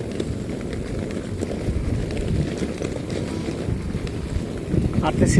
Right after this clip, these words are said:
তো হাঁটতেছি, আসলে দেখেন রোডে কোনো একটা কুকুরও নাই। একটা কুকুরও এই পর্যন্ত দেখি নাই। তো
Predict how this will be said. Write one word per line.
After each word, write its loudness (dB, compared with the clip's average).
তো 6
হাঁটতেছি, 4
আসলে 2
দেখেন 2
রোডে 8
কোনো 6
একটা 0
কুকুরও 6
নাই। -2
একটা 0
কুকুরও 6
এই 4
পর্যন্ত 6
দেখি 6
নাই। 2
তো -4